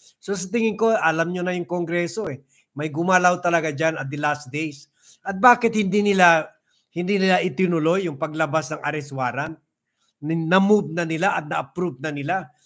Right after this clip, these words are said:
Ba't hindi sinay ni, ni Speaker, ah, Martin Romualdez? Ay, ay, ay. Itong Kwan talaga, itong Kongreso hanggang kailan? Broken institution talaga. Broken institution. So, apat,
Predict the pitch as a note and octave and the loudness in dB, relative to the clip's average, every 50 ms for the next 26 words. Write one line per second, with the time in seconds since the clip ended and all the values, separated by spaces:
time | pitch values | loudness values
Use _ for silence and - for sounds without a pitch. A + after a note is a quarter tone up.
0 | _ _ _ C#3 F3 G3 G3 G#3 G3+ G3 D#3+ F#3 - - F3+ F3 E3+ E3+ E3 D#3+ | _ _ _ 0 2 2 2 2 0 -2 -2 -4 -4 -4 -2 -2 0 0 0 0
1 | D#3 D3+ D3+ D3+ D3+ D3+ D3 D3 C#3+ C#3+ C3+ C3 C3 B2+ - _ _ _ _ _ | -2 -4 -6 -6 -8 -6 -6 -6 -6 -4 -6 -6 -8 -10 -14 _ _ _ _ _
2 | _ _ C#3+ D3 D#3 D3+ C#3+ - - - D#3+ C#3+ - C#3+ D3 C#3+ C#3+ C#3 C3+ C3+ | _ _ -8 -6 -6 -6 -6 -6 -4 -4 -4 -2 -2 -2 0 0 0 0 0 0
3 | C#3 C3+ C3 C3 B2+ B2+ B2+ B2 A#2+ A#2+ A#2+ A2+ A2 - _ _ _ _ _ _ | 0 2 2 2 2 0 0 0 0 -2 -2 -4 -6 -10 _ _ _ _ _ _
4 | _ _ _ C3+ C3+ C#3 C#3 C#3 C#3 D3+ C#3 B2+ C#3+ C3+ B2+ B2+ A#2+ A2+ G#2+ G2+ | _ _ _ -4 -2 -2 -2 -4 -4 -4 -4 -2 -2 -2 -2 -2 -2 -2 -4 -6
5 | G#2+ C#3 C3+ A#2+ - - - - B2+ C3 C#3 C#3+ C#3 B2+ A#2 A#2 A2+ A2 G#2+ A#2 | -6 -6 -6 -6 -8 -10 -12 -8 -4 -4 -2 -2 -2 -4 -4 -6 -8 -8 -10 -14
6 | B2+ - - D3 C#3+ C3 C3+ - D3 C#3 C3+ - C#3+ C#3+ C3+ D3 D#3+ D#3 D3 C#3 | -14 -12 -10 -10 -10 -8 -4 -4 -4 -2 -2 -2 -2 -2 0 -2 -2 -2 -4 -6
7 | - C3+ C3+ C#3 C3+ C#3 C#3 _ _ _ _ _ _ _ - C#3+ D3 C#3+ D3+ D#3 | -6 -6 -6 -6 -6 -8 -12 _ _ _ _ _ _ _ -8 -6 -4 -2 0 0
8 | D#3 D3 C#3 C#3+ E3 D#3 C#3 C3+ C3+ C#3 D3 C#3 B2+ C#3 C#3 C#3 C#3 C#3 D#3 D#3 | 0 0 0 -2 -2 -2 -2 -2 -2 -2 -2 -4 -4 -2 -2 0 0 2 2 0
9 | C#3 B2+ A#2 A2+ G#2+ _ _ _ _ _ _ _ _ _ - A#2+ B2 D3+ E3+ F3 | 0 -2 -6 -10 -14 _ _ _ _ _ _ _ _ _ -10 -2 2 4 6 6
10 | E3 C3+ - F3+ F3+ E3+ D3 C#3 C#3+ D3+ C#3 - E3 D3+ C3+ D3+ D3+ D3 C#3 D3 | 4 2 2 0 2 2 2 0 -2 -4 -4 -4 -4 -4 -2 -4 -4 -4 -4 -4
11 | C#3+ C3 C3 C3+ C3+ C3 B2+ B2 B2+ B2+ - - _ _ _ _ _ _ _ _ | -6 -4 -4 -4 -4 -4 -4 -4 -6 -10 -12 -12 _ _ _ _ _ _ _ _
12 | _ _ - A2+ A#2+ C3+ D3 D3 C#3+ C#3+ - D3 C#3+ C#3+ C#3 C#3 - - C3+ - | _ _ -16 -8 -6 -4 -2 -2 -4 -4 -4 -4 -4 -4 -4 -6 -8 -12 -10 -6
13 | C#3 B2+ A#2+ - - B2+ A#2 G#2+ G2+ G2+ - C#3 C#3 D3+ D#3+ F#3+ G#3 G3 - - | -4 -4 -4 -4 -6 -6 -6 -6 -10 -8 -6 -4 -2 4 6 6 6 8 8 8
14 | E3+ E3 D3+ - | 8 8 6 4